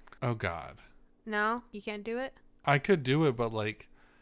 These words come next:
Speaker 1: you
Speaker 2: Or
Speaker 1: wouldn't
Speaker 2: even, like, in the afternoon after you get off work. Or wait, no, that wouldn't work 'cause
Speaker 1: No,
Speaker 2: I
Speaker 1: it
Speaker 2: work
Speaker 1: wouldn't
Speaker 2: this
Speaker 1: work at all.
Speaker 2: Friday.
Speaker 1: Yeah, you work
Speaker 2: I work
Speaker 1: Friday,
Speaker 2: this
Speaker 1: Saturday,
Speaker 2: Friday.
Speaker 1: Sunday.
Speaker 2: Yeah, never mind. That's not gonna work.
Speaker 1: Yeah, so we'll, we'll watch something. But we plan to go to a movie.
Speaker 2: Yeah.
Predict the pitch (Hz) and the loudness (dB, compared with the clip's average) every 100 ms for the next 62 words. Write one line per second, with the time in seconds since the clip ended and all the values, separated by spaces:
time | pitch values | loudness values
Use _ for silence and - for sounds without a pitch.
0 | _ _ 120 120 131 392 440 440 403 381 | _ _ -2 4 8 8 8 4 2 2
1 | 339 302 320 285 285 277 269 - 254 247 | 2 0 -2 -2 -2 0 -2 -4 -4 -2
2 | 208 - 185 160 - - 302 302 285 277 | -2 -4 -6 -6 -2 8 8 8 4 2
3 | 262 240 233 220 208 160 127 107 107 107 | 2 0 -2 -2 0 4 4 4 2 2
4 | 101 98 107 101 87 104 92 98 107 107 | 0 0 2 0 0 -2 -2 -2 -2 -2
5 | 98 101 101 98 95 90 104 98 98 90 | -2 -2 0 2 2 -2 0 0 0 -2
6 | 98 101 87 87 - - 185 175 175 170 | -6 -6 -8 -12 -14 -16 -12 -10 -10 -12
7 | 170 165 170 - 170 170 165 165 165 - | -12 -14 -16 -16 -18 -16 -16 -16 -16 -14
8 | - 98 85 - 147 135 123 151 165 156 | -6 -4 -4 -2 0 2 0 0 0 0
9 | 165 180 170 160 - - 107 95 95 98 | 0 2 4 4 4 -4 -6 -6 -6 -8
10 | 110 - - - 254 151 131 135 175 170 | -10 -18 -20 -20 -14 -2 0 2 2 2
11 | 147 120 120 - 117 98 92 87 62 - | 2 0 -2 -2 -4 -4 -6 -10 -16 -20
12 | - - 220 196 196 196 | -18 -18 -12 -8 -8 -8